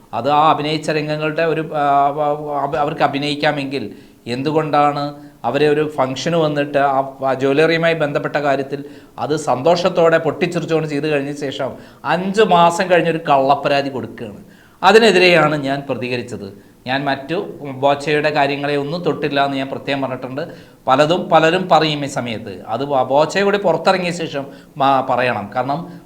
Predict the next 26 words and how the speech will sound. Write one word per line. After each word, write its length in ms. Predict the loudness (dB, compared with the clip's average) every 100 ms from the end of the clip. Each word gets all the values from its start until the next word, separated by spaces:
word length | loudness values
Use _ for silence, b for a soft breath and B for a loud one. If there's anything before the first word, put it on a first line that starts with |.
| 0
പല 400 | 2 6 4 2 -6 0
കാര്യങ്ങളിലും 760 | 6 6 4 2 0 0 -2 -2
സത്യാവസ്ഥയില്ലാത്ത 1040 | -4 0 2 2 0 -4 0 0 0 -4 -4 B B -2
കെട്ടിച്ചമച്ച 600 | 2 2 4 2 0 0
കാര്യങ്ങൾ 480 | 4 4 2 -2
ഈ 60 | -2
സമയത്ത് 400 | -2 -4 -2 -2
വരും. 560 | -2 -4 -6 -14 -20 -10 -2
അത്തരം 360 | 4 6 8
കാര്യങ്ങളെ 720 | 8 8 6 4 4 4 0 -4
ഞാൻ 240 | -4 2
കാണുന്നത്, 680 | 4 4 4 -2 -4 -6 -10 0
ബോച്ച 240 | 2 6
ഇറങ്ങട്ടെ, 680 | 6 6 4 2 2 0 -4 B B
എന്നിട്ട് 220 | 2 4
അതിന് 180 | 4 4
കൃത്യമായി 420 | 0 0 0 2
മറുപടി 340 | 2 2 2
പറയാം. 340 | 4 4 4 0
ഞാൻ 240 | -2 0
ചില 260 | 2 4 6
കാര്യങ്ങൾ 440 | 4 4 0 0
നേരത്തെ 300 | 2 0 -2
കേട്ടറിഞ്ഞിട്ട് 760 | 0 0 0 0 -2 -4 -6 -6 -8 B B
അദ്ദേഹത്തോട് 380 | 0 2 0 0
ചോദിച്ചിട്ടുണ്ട്. 600 | -2 -2 -4 -4 -4